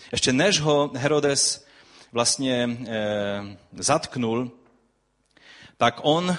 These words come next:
byl jako hlas volajícího na poušti, ale přitom lidé ho poslouchali.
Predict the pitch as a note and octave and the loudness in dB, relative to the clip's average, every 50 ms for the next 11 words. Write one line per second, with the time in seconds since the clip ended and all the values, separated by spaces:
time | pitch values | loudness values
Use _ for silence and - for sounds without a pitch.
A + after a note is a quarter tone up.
0 | - - - - _ - B2 B2 C3 D#3 D#3+ D3+ D3+ D3 - - D#3 B2 G2+ B2+ | -6 -10 -20 -20 _ -16 -2 2 2 2 4 2 0 0 0 0 0 2 2 2
1 | C#3 D3+ C#3 C3 B2+ C#3 C#3+ C#3+ C#3+ C#3+ C3 - - D3 C3+ C3 C3+ C#3 C3+ - | 4 2 2 2 2 2 4 4 2 2 0 -2 0 0 0 0 0 0 0 0
2 | D3+ D3 - - - - E3 E3+ F3+ F3 - - _ _ _ _ _ _ - - | -2 -2 -4 -6 -6 -6 -6 -6 -8 -12 -14 -18 _ _ _ _ _ _ -6 -6
3 | G#2 - - B2+ A#2 B2+ B2 A#2+ A#2+ A#2+ A2+ A2+ A2+ A2 A2 A2+ - - - - | -4 -4 -6 -6 -4 -2 -2 0 0 -2 -2 -2 -2 -4 -4 -4 -4 -4 -4 -4
4 | - G2+ F#2 - - G2 E2+ D#2+ D#2+ D#2+ | -4 -6 -8 -10 -10 -10 -10 -12 -16 -20